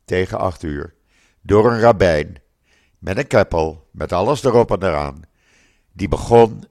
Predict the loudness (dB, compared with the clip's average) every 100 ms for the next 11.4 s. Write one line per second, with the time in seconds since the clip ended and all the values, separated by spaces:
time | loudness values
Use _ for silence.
0 | _ -8 -8 -6 -12 -2 -2 -2 -2 -2
1 | -4 -8 -8 _ _ _ _ _ _ -12
2 | -8 -2 -4 -4 -10 -6 -4 -4 -6 -10
3 | _ _ _ _ -4 -2 -2 -4 -20 _
4 | -4 -2 2 2 0 -6 -4 -2 -4 -10
5 | _ _ -6 0 0 2 2 2 0 -12
6 | -12 -6 -4 -6 -12 _ -10 -6 -6 -8
7 | _ _ _ _ _ _ _ _ _ _
8 | _ -2 0 2 0 -2 -6 _ -8 -2
9 | 0 0 -2 0 0 -2 -8 _ -10 -4
10 | -2 -4 -6 -2 0 0 0 -2 -2 -2
11 | -6 -6 -20